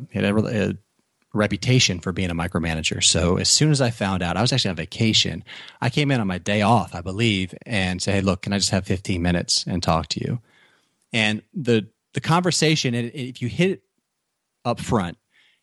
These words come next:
if you set your boundaries with your supervisor, with your colleagues, with whoever it is that wants to steal your time, who, to, to wanna invade in your time,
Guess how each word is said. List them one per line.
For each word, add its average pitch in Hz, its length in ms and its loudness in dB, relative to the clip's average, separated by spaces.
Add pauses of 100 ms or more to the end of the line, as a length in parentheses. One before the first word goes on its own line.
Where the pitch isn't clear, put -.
(240)
if 113 240 -4
you 113 60 0
set 131 240 0
your 143 80 0
boundaries 113 500 -2
with 104 240 -8
your 95 200 -4
supervisor, 120 680 -2
with 87 140 -12
your 92 140 -14
colleagues, 120 580 0
with - 140 -18
whoever 135 400 0
it 107 80 2
is 107 200 4
that 95 120 -2
wants 107 240 0
to 101 100 0
steal 104 320 2
your 87 160 0
time, 85 400 0
who, 90 160 -4
to, 104 220 2 (120)
to 110 120 0
wanna 98 220 4
invade 110 600 0
in 98 140 0
your 92 100 0
time, 92 560 0